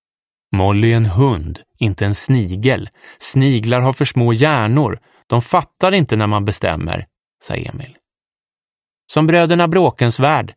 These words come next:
sa Linda. "De fattar inte heller när man säger att de ska sluta göra dumma saker. De har snigelhjärnor." "Det är skönt att det är sommarlov", sa Emil. "Då slipper man dem."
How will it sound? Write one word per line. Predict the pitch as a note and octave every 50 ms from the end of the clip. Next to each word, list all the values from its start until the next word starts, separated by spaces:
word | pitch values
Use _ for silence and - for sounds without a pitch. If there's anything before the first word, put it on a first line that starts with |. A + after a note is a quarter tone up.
| _ _ _ -
sa | - -
Linda. | F#2+ F#2+ F#2 F#2+ - - - A2+ - _ _ - - -
"De | - C3+ C3
fattar | - F3 E3+ - F#3 F#3
inte | G3 F#3+ D3+ F3+ D#3+
heller | C#3+ D3+ D#3+ F#3 G3+ G3+
när | G3 G3
man | G3 F#3+ F#3
säger | - - C3+ C3 B2+
att | C3 B2 -
de | C3 A#2+
ska | - - C3
sluta | - - D#3 C3 A2 - A#2+
göra | A#2 C3 C3 A2 G#2+ A2 A2+
dumma | A#2 C3 B2+ G2+ G2+ G2+ G#2
saker. | - - G2 F2 F#2 - - - G#2+ G#2 A2 - _ _ _ _ _ _ _ _ _ _ _ _ _
De | A#2+ A#2+ B2+ C3
har | C3+
snigelhjärnor." | C3 - - F3+ F#3 F#3 F3 C3+ A#2 A#2 A#2+ A#2+ A#2 A#2 A2+ A#2 B2 B2 C3+ D#3 E3 E3+ D3+ A2+ F#2 F#2 - _ _ _ _ _ _ _ _ _ _ _ _ _ _ _ _ _ _ _ _ _ _ _ _ _ -
"Det | G2 F2+
är | E2+
skönt | - - G#2 F#2+ G2 G2 -
att | A2+ G#2 -
det | A#2
är | G2+
sommarlov", | - - B2 G#2+ F#2 F2+ F2+ F#2 G2 A2 A#2 A2 F2+ F#2+ - _ _ _ _ -
sa | - -
Emil. | G#2 G2+ G2 G2+ G2 G2 G2+ - _ _ _ _ _ -
"Då | A#2 A2+
slipper | - - A#2+ B2 - _ - - B2+
man | A#2+ A2 G2+ F2+
dem." | F2 - G2 G#2